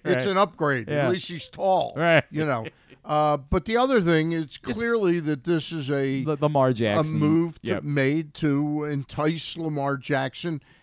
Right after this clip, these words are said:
Speaker 2: And I talked to Jerry Coleman yesterday. I, I went out to the ballpark and bumped into him.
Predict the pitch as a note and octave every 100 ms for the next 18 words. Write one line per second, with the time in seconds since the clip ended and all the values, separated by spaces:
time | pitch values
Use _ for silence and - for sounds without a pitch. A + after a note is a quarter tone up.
0 | _ _ - D#3 D#3+ D#3 - E3+ - B3+
1 | - F#3 D3+ G3 F3+ D#3+ F#3 F#3 F3 C#3
2 | A#2 A2+ - A#2+ A#2 G#2 G#2+ - C3 A2+
3 | A#2 B2 C3 A#2+ A2+ - B2+ A#2 G#2+ F#2+
4 | C3 D3 - A#2 A2 A2 G2+ A2+ G#2+ A#2+
5 | G#2+ G2+ A2+ A#2